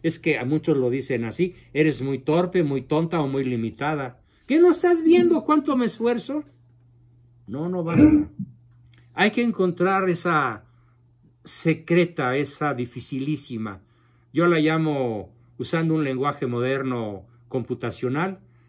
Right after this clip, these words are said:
le llamo la clave hexadecimal. Para entrar en el mundo del otro,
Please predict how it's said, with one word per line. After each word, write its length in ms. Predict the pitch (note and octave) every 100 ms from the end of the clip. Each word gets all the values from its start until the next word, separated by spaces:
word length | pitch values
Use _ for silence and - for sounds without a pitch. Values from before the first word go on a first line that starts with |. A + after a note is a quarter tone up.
| _
le 140 | B2+
llamo 300 | C3 D#3 D#3+
la 220 | C#3 C3 C3
clave 420 | D3 C#3+ C#3 C#3+
hexadecimal. 1300 | D#3+ E3 - - - C#3+ C3 B2 - B2 B2 G#2+ F2+ _ _ _ _ _ _ _ _ _ _ _ _ _ _ _ _ _ _ _ -
Para 260 | C#3 C3
entrar 560 | B2+ B2+ B2 D3+ D#3 D#3
en 140 | D3 B2+
el 180 | B2 B2
mundo 360 | D3 D#3+ D#3
del 220 | A#2+ A#2+
otro, 420 | D3+ E3 G#3 C4+